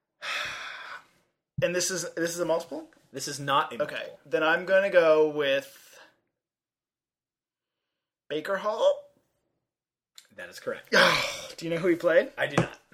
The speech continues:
Speaker 1: Oh, you didn't do that?
Speaker 2: Sorry.
Speaker 1: Okay. I, I knew it wasn't Seymour Hoffman. I feel like it could have been, uh, Michael Thomas because N B C, like, with Special Victims Unit and stuff, they're, or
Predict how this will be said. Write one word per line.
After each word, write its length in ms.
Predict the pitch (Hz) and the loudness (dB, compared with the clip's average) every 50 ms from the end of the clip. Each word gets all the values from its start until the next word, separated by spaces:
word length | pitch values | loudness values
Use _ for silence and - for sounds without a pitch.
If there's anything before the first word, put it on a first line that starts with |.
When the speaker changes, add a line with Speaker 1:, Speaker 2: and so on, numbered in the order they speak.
| - - | -12 -10
Speaker 1:
Oh, 380 | 143 147 143 135 123 117 117 123 | -8 -6 -6 -6 -6 -6 -6 -8
you 120 | 139 165 190 | -8 -6 -6
didn't 240 | 226 233 220 202 | -6 -6 -8 -8
do 120 | - 220 262 | -10 -12 -8
that? 100 | - - | -4 -2
Speaker 2:
Sorry. 240 | - 123 117 110 101 - | -2 0 -2 -4 -6 -10
Speaker 1:
Okay. 440 | 131 - - - 123 87 110 113 - _ _ _ _ _ _ _ _ _ _ _ _ _ _ _ _ _ _ _ _ _ _ _ _ _ _ _ - | -12 -14 -12 -10 -10 -8 -10 -10 -14 _ _ _ _ _ _ _ _ _ _ _ _ _ _ _ _ _ _ _ _ _ _ _ _ _ _ _ 4
I, 240 | 196 196 196 196 - _ _ _ _ - - - - - | 6 6 6 4 -6 _ _ _ _ -16 -16 -10 -2 2
I 120 | 180 185 | 2 4
knew 180 | 190 214 247 262 | 4 4 4 4
it 40 | 247 | 4
wasn't 220 | 240 220 214 214 - | 4 2 2 -2 -4
Seymour 260 | 220 214 202 196 175 | -4 0 2 2 4
Hoffman. 480 | 175 165 160 156 156 170 170 170 170 - - | 4 2 2 0 0 -2 -4 -4 -2 -2 -4
I 80 | 156 | -4
feel 160 | 151 - 202 | -2 -2 -2
like 140 | 208 202 - | 0 0 0
it 180 | 180 - - - | -2 -4 -6 -8
could 320 | - - - - 220 214 | -12 -8 -2 0 2 2
have 180 | 214 196 170 160 | 2 2 2 2
been, 600 | 175 170 170 165 165 165 165 160 160 160 156 - _ _ _ _ _ _ _ _ _ _ _ - | 2 4 4 2 0 -2 -4 -6 -6 -8 -10 -10 _ _ _ _ _ _ _ _ _ _ _ -8
uh, 560 | 143 139 135 127 127 123 120 120 117 113 113 107 - _ _ _ _ _ _ _ _ - | -6 -4 -4 -4 -2 -2 -2 -2 -2 -4 -4 -6 -8 _ _ _ _ _ _ _ _ -12
Michael 280 | 156 147 147 139 147 | -8 -8 -6 -6 -8
Thomas 460 | 139 - 147 131 123 120 117 120 - - | -14 -12 -10 -10 -10 -10 -12 -14 -16 -14
because 640 | - 139 131 - - 139 131 127 123 123 123 - - | -14 -14 -14 -12 -10 -8 -6 -6 -6 -8 -10 -10 -8
N 140 | 147 156 165 | -8 -6 -6
B 100 | 160 165 | -6 -6
C, 400 | 160 - - 156 156 156 156 156 | -4 -4 -2 -2 0 0 0 0
like, 200 | 151 143 135 - | -2 -2 -4 -6
with 80 | 131 127 | -6 -8
Special 320 | - - 156 147 - 143 | -4 -4 -4 -4 -6 -8
Victims 340 | 120 143 131 - 156 156 143 | -10 -10 -10 -10 -12 -12 -10
Unit 180 | 147 160 160 160 | -8 -6 -6 -6
and 80 | 151 | -4
stuff, 220 | - - 151 147 147 | 0 2 2 2 2
they're, 220 | 143 135 135 135 - _ - | 0 -6 -6 -8 -14 _ -10
or 440 | 151 143 131 131 127 127 127 123 - | -6 -4 -2 -2 0 -2 -2 -4 -8